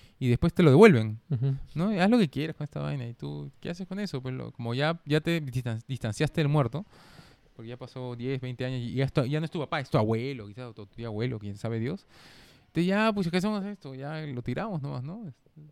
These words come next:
Speaker 1: Entonces, nosotros mismos, o sea, vivimos en una sociedad que, que nos hemos, por voluntad propia, nos hemos distanciado. ¿Cuánto nosotros vamos al, no sé, al cementerio a visitar a nuestros seres queridos? Mínimo una vez al año.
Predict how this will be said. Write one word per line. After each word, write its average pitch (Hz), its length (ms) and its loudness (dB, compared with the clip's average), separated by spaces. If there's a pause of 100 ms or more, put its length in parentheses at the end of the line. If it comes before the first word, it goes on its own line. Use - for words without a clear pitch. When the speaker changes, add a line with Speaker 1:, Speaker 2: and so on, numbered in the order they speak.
(600)
Speaker 1:
Entonces, 160 340 -6
nosotros 196 340 4
mismos, 220 480 4
o 131 80 -4
sea, 135 160 -2
vivimos 160 320 0
en 202 40 2
una 196 100 0
sociedad 147 420 -10 (320)
que, 107 260 -12
que 117 100 -10
nos 113 180 -10
hemos, 151 380 -8 (580)
por 117 140 -4
voluntad 113 320 -2
propia, 147 260 -6
nos 156 160 -12
hemos 139 120 -12
distanciado. 143 420 -16
¿Cuánto 175 220 -12
nosotros 175 220 -10
vamos 170 440 -8
al, 127 240 -8
no 131 80 -8
sé, - 100 -14
al 101 80 -14
cementerio 120 560 -6
a 113 40 -2
visitar 110 240 -4
a 120 80 -8
nuestros 113 260 -14
seres 127 180 -14
queridos? 113 580 -10 (400)
Mínimo 185 340 0
una 180 100 0
vez 170 100 -4
al 170 120 -2
año. 107 200 -8